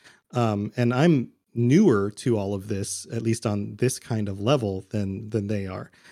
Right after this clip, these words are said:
So sometimes I pose questions from angles that aren't,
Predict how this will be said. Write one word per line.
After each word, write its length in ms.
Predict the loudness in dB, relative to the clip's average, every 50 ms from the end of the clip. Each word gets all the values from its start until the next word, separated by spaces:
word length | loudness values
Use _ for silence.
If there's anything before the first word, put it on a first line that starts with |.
| -20 _ _
So 260 | -6 -2 0 0 0
sometimes 460 | 2 2 2 2 2 2 2 2 0
I 40 | 0
pose 220 | 0 0 -2 -4 -2
questions 520 | -2 -4 -4 -4 -4 -4 -4 -4 -4 -6
from 480 | -8 -6 -6 -4 -4 -4 -6 -6 -8 -10 _ _ -8
angles 320 | -4 -4 -4 -4 -4 -6
that 240 | -8 -10 -10 -10 -12 _ _ _ _ _ _ -4
aren't, 720 | -2 0 0 0 0 -2 -6 -8 -8 -8 -8 -10 -10 -14